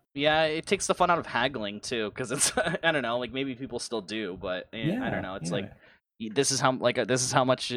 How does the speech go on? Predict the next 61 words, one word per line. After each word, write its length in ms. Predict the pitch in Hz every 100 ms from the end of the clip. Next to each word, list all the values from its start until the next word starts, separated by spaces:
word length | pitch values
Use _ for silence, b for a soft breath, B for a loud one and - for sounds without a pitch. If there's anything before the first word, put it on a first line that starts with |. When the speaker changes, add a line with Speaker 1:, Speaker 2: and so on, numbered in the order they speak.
| -
Speaker 1:
you 120 | 120
know, 220 | 107 101 -
this 160 | 151
is 40 | 165
how 140 | 160
much 160 | 151 143
a 60 |
price 320 | - 139 -
of 100 | 131
milk 320 | 123 123 117 101
is, 160 | 92
or 100 | 104
this 220 | 101 120
is 80 | 123
how 100 | 139
much 200 | 127 -
an 80 | 110
iPhone 500 | - 110 - 98 98
is. 140 | 101
<laughs> 40 | -
Like, 100 | 113
I'm 100 | 113
not 100 | 117
gonna 160 | 117
haggle 340 | 104 107 101 95
with 160 | 90
you. 140 | 95 92
Like, 180 | 98 107
you 100 | 95
buy 200 | 101 107
it 60 |
or 60 | 92
you 160 | 139 127
don't, 360 | 135 131 139
you 80 | 107
know 60 | 101
Speaker 2:
Exactly. 0 |
Speaker 1:
what 80 |
I 40 | 98
mean? 180 | 98 104
And 60 |
that 100 | 107
takes 220 | - 104 -
the 80 |
fun 180 | - 98
out 140 | 98 95
of, 180 | 87 _ b b -
I 60 |
guess, 160 | 135 -
what, 160 | 135 120
like, 160 | 123 - - B B _
cons 440 | - 123 117 117 107
were 80 |
kind 320 | - - 127 175
of 100 | 185
for, 400 | 202 196 196 175
in 140 | 185
a 40 |
sense, 360 | 180 190 185 -
was, 160 | 127 120
like, 320 | 101 -